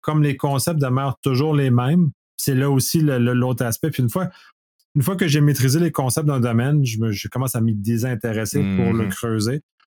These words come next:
Speaker 1: En cyber, les, ça fait longtemps que je maîtrise les, euh, les, les concepts.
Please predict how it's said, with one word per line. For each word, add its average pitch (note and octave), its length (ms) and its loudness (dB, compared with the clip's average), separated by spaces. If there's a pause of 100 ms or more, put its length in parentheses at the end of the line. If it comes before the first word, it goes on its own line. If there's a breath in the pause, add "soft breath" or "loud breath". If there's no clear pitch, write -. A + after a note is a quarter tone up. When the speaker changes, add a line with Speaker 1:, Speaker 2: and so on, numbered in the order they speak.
(140)
Speaker 1:
En B2 140 -4
cyber, C#3+ 600 -2
les, A#2+ 320 4
ça A2+ 180 -4
fait B2+ 100 -2
longtemps C3 500 -2
que B2+ 120 -2
je A2+ 120 -2
maîtrise A#2 600 -2
les, A2+ 320 -2
euh, G#2+ 400 -8
les, A2 260 -12
les A2+ 160 -6
concepts. B2+ 520 -6